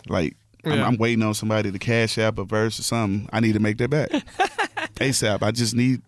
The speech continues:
Speaker 1: it has to come back.
Speaker 2: Yeah.
Speaker 1: And, and if
Speaker 2: That
Speaker 1: you throw that shit out in the universe, sometimes, for me, it happens all the time.
Speaker 2: So when you told them that you want the money to go on the promo run, did they deny you right off the bat, or, or they listened to you?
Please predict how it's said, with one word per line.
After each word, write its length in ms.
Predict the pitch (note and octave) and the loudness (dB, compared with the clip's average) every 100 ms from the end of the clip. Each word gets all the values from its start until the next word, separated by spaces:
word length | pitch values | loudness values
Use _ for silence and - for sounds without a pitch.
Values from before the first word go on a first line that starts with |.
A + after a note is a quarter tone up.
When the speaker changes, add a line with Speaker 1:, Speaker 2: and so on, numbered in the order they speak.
| - - | -10 -6
Speaker 1:
it 260 | - - | -4 -2
has 200 | A2+ C3+ C3+ | 0 0 0
to 60 | |
come 160 | D#3 D#3+ | 0 0
back. 220 | G3+ - - - - | -2 -4 -12 -18 -6
Speaker 2:
Yeah. 340 | C#3+ A#2+ F#2+ - - | -2 -2 -4 -6 -2
Speaker 1:
And, 80 | |
and 120 | G2 G#2+ | 0 2
if 140 | A2 | 2
Speaker 2:
That 120 | C#3+ | 2
Speaker 1:
you 60 | C3 | 2
throw 220 | B2 C#3 | 2 2
that 160 | C3+ C3 | 2 0
shit 180 | D3 C#3 | 2 2
out 160 | C3 | 2
in 80 | B2+ | 2
the 80 | B2+ | 2
universe, 420 | C#3 C#3 C3 C3 | 2 2 0 0
sometimes, 500 | B2+ B2+ B2 B2 B2 - - - - | -2 -2 0 0 -2 -8 -20 -20 -4
for 100 | A2+ | 2
me, 160 | B2+ E3 | 4 4
it 80 | A#2+ | 2
happens 300 | B2 A2 A2+ | 2 2 2
all 100 | A2+ | 0
the 80 | |
time. 300 | G#2+ G#2+ G2+ A2+ - - | 0 -2 -4 -8 -16 -10
Speaker 2:
So 140 | - F3+ | -2 0
when 120 | F3+ | 2
you 80 | F#3 | 0
told 240 | F#3+ F#3+ | 2 2
them 120 | F3 E3 | 2 2
that 180 | D#3 | 2
you 80 | D3+ | 2
want 180 | D#3 D3+ | 2 2
the 80 | C#3 | 0
money 320 | C#3 D3+ C#3 | 0 2 2
to 80 | C3 | 2
go 120 | C#3 | 2
on 100 | C#3 | 2
the 60 | B2 | 0
promo 240 | D#3+ D3 | 0 0
run, 180 | A#2+ A2+ | 0 -2
did 120 | A2 | -2
they 100 | G#2+ | -2
deny 280 | A2+ A#2+ A#2+ | 0 0 0
you 120 | A#2+ | 0
right 160 | A#2+ B2 | 0 0
off 100 | A#2 | -2
the 100 | B2 | -4
bat, 300 | B2+ D#3 F3 | -2 -2 -2
or, 240 | C3 A#2+ | -2 -2
or 140 | A2+ A#2+ | -2 0
they 140 | A#2+ | 0
listened 340 | B2+ B2 B2 | 0 -2 -4
to 120 | - | -6
you? 80 | G#2+ | -8